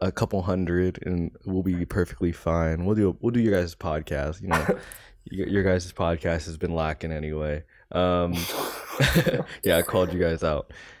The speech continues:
Speaker 1: Um, but yeah, on, on that note, w-, what else do you think, um, that sort of, like, if you had eight and a half million,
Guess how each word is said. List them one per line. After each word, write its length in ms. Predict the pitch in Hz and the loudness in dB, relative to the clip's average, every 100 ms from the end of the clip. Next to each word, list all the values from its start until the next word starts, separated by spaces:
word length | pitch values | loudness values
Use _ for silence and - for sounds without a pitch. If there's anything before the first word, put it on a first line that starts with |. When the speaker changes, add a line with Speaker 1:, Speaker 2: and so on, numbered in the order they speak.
| _ | _
Speaker 1:
Um, 480 | - 98 101 101 98 | 2 4 4 4 0
but 180 | 85 117 | 2 4
yeah, 220 | 139 107 | 6 6
on, 220 | - 101 - | 4 2 4
on 200 | 107 107 | 2 4
that 220 | 104 117 | 4 4
note, 360 | 110 104 104 - | 4 4 2 0
w-, 280 | - 107 98 | -4 -2 -2
what 220 | 104 120 | 2 4
else 240 | 123 113 104 | 4 2 0
do 100 | 107 | 0
you 100 | 104 | 0
think, 440 | - 101 92 - - - | 2 2 2 -2 -14 -2
um, 440 | 92 87 85 85 - _ - | 0 2 -2 -4 -12 _ 0
that 180 | 87 - | 0 0
sort 240 | 98 92 | -2 0
of, 100 | 85 - - | -2 -10 -8
like, 100 | 107 | -2
if 100 | 135 | 0
you 120 | 170 | 4
had 160 | 180 117 | 4 4
eight 120 | 107 | 0
and 100 | 98 | -2
a 20 | 92 | -2
half 320 | 85 85 90 | 0 -2 0
million, 400 | 87 95 113 | 0 2 -2